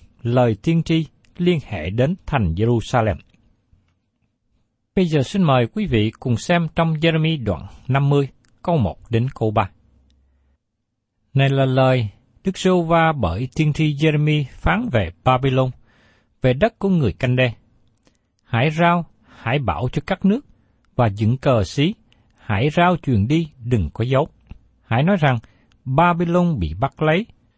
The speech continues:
bên đầy hổ thẹn. Merodach bị kinh hãi, hình tượng nó mang xấu hổ, thần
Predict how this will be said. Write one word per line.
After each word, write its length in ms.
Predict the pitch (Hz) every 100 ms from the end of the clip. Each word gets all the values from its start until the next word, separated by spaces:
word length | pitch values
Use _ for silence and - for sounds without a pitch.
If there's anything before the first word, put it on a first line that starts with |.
| _ _ _ _ _
bên 440 | 135 131 147 170 170 - -
đầy 340 | 117 113 104
hổ 240 | 87 113
thẹn. 240 | 160 113 87 - - _ _ _ _ _ _ -
Merodach 920 | 104 135 160 151 160 151 202 - -
bị 160 | 87 -
kinh 140 | 170 143
hãi, 300 | 104 101 147 _ _ _
hình 300 | 131 120 107 - _
tượng 360 | 107 90 92 127
nó 300 | 151 202 233 - -
mang 200 | 160 151
xấu 240 | - 220
hổ, 320 | 135 87 110 - _ _
thần 240 | - 120